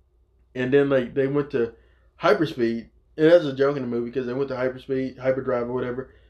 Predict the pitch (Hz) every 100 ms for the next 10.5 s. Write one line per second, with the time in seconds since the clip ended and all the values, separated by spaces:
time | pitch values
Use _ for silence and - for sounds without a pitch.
0 | _ - 131 131 127 - - - - _
1 | - 143 143 147 147 110 104 - _ _
2 | _ - - _ _ _ _ _ 156 156
3 | 165 160 156 151 165 175 165 156 147 175
4 | 175 139 131 131 - 139 123 117 - -
5 | _ _ - - 190 151 170 151 147 160
6 | 156 156 160 147 135 202 160 - 131 131
7 | - _ _ _ _ _ _ 151 135 117
8 | 117 - _ _ _ _ _ _ _ _
9 | _ _ _ 151 143 156 160 180 220 160
10 | 143 135 139 123